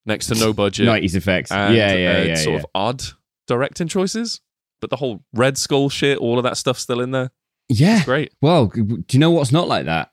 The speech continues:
Speaker 2: Is we nearly covered these when we did Japanese Spider-Man. I had a whole thing of, it was called the seventies Superhero Supreme.
Speaker 1: Okay.
Speaker 2: We were gonna do Indian Superman, Captain America from the seventies.
Speaker 1: Yeah, yeah, yeah.
Speaker 2: And I, I actually hired an Indian person to write subtitles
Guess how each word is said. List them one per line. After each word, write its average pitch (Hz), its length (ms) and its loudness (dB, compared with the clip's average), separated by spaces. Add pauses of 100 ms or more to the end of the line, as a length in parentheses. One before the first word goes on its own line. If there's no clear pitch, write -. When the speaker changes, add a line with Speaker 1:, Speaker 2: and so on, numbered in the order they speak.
Speaker 2:
Is 104 360 2
we 113 160 4
nearly 139 260 4
covered 127 340 2
these 82 420 -2
when 95 400 2
we 92 80 2
did 90 180 -2
Japanese 92 420 -4
Spider-Man. 82 460 -2
I 80 60 -4
had 82 160 -6
a 85 60 -6
whole 123 260 -2
thing 101 320 0
of, 87 100 -2
it 73 60 -6
was 87 140 -8
called 104 240 -2
the 95 60 -2
seventies 101 480 -4
Superhero 87 460 -4
Supreme. 76 480 -6
Speaker 1:
Okay. 123 420 -2 (120)
Speaker 2:
We 85 80 -2
were 87 60 0
gonna 90 180 0
do 87 240 0
Indian 113 400 4
Superman, 87 760 -2
Captain - 340 -6
America 92 400 -2
from 90 140 -6
the 82 60 -6
seventies. 82 320 -6
Speaker 1:
Yeah, 113 140 0
yeah, 127 120 0
yeah. 123 100 -2 (540)
Speaker 2:
And 87 260 0
I, 98 320 2
I 95 120 0
actually 104 260 -2
hired 101 720 -2
an 90 100 -4
Indian 92 360 0
person 87 500 -4
to 90 140 -4
write 98 460 0
subtitles 82 920 -6